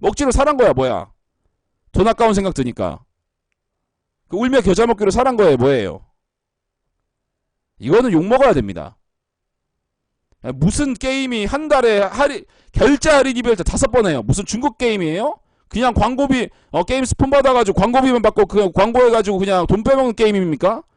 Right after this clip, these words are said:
그런, 그런 씨 하자 있는 게임도 아닌데 왜 이딴 식으로 하는 겁니까 이게? 이건 너무한 겁니다. 이딴 식으로 하지 마세요 정말.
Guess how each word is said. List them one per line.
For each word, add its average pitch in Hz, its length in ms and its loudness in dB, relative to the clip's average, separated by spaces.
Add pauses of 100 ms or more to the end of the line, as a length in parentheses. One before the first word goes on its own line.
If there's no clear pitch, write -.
(300)
그런, 285 340 0
그런 285 300 -2
씨 262 160 -4
하자 285 300 2
있는 294 140 -4
게임도 262 280 0
아닌데 208 180 4
왜 240 100 2
이딴 277 200 0
식으로 247 280 0
하는 208 140 -2
겁니까 180 380 -2
이게? 107 400 -6 (1600)
이건 247 240 0
너무한 175 320 0
겁니다. 127 480 -4 (840)
이딴 269 280 0
식으로 277 240 0
하지 233 160 -4
마세요 147 440 -2
정말. 95 460 -12